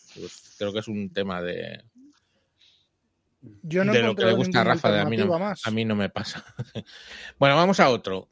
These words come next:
Speaker 1: Pa-, vale, hemos grabado un vídeo, ahora queremos editarlo y aquí varios hemos puesto y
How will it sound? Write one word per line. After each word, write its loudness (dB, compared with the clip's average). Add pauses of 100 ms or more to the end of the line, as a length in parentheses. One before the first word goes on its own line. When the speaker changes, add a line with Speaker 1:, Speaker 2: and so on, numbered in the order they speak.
Speaker 1:
Pa-, 4
vale, 4
hemos 4
grabado 4
un 0
vídeo, 4
ahora 2
queremos -2
editarlo 2
y -2
aquí 0
varios 2
hemos -2
puesto -2
y -6